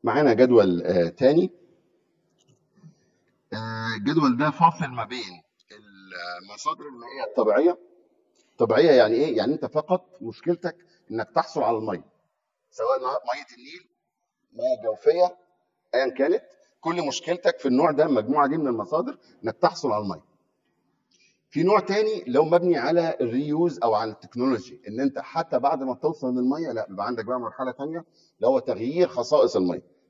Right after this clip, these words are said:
فعندنا جدول بيذكر كل الحاجات دي.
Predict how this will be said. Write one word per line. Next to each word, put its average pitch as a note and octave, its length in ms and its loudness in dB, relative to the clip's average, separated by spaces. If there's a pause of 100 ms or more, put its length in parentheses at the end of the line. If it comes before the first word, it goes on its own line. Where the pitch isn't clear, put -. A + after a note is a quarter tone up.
فعندنا B2 360 6
جدول E3 340 8
بيذكر B2+ 540 6 (580)
كل C#3 200 4
الحاجات F2+ 340 -2
دي. D2+ 220 -14